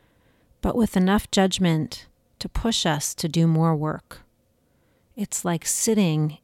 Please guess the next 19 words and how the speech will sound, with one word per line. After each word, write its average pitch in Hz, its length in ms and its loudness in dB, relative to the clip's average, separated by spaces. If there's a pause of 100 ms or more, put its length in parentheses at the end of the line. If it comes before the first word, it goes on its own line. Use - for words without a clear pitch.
in 165 180 4
the 160 80 4
midst 170 460 0
of 147 160 -6
both 165 260 2
of 156 120 -2
those 151 200 -2
spots, - 720 -6 (180)
ever 190 320 2
evolving, 151 680 0 (580)
with 175 200 -4
love 175 340 2
and 175 140 2
support, - 560 -6 (1200)
all 180 240 0
at 180 120 -4
the - 100 -2
same 165 320 0
time 143 520 -2